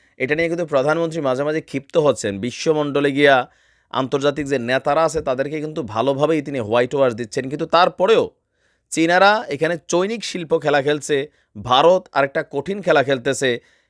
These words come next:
আর মাঝখানে এসে কিন্তু আমরা one kind of বাটে পড়ে গেছি বাংলাদেশ। এখন এই বিশাল জনগোষ্ঠী যত দিন যাচ্ছে সংখ্যা বাড়ছে, দেশে নানান ধরনের অপরাধ কর্মে জড়িয়ে পড়ছে। আমাদের দেশের এক্সট্রাডিট দালালদের কারণে বাংলাদেশের মেয়েদেরকে বিয়ে করা সিটিজেন নিচ্ছে,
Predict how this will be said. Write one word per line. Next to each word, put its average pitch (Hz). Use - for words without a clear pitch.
আর 123
মাঝখানে 135
এসে 170
কিন্তু 160
আমরা 151
one 139
kind 156
of 151
বাটে 127
পড়ে 139
গেছি 131
বাংলাদেশ। 101
এখন 170
এই 185
বিশাল 175
জনগোষ্ঠী 127
যত 127
দিন 135
যাচ্ছে 151
সংখ্যা 135
বাড়ছে, 104
দেশে 165
নানান 156
ধরনের 175
অপরাধ 165
কর্মে 123
জড়িয়ে 117
পড়ছে। 101
আমাদের 180
দেশের 165
এক্সট্রাডিট 170
দালালদের 165
কারণে 117
বাংলাদেশের 131
মেয়েদেরকে 131
বিয়ে 127
করা 143
সিটিজেন 160
নিচ্ছে, 98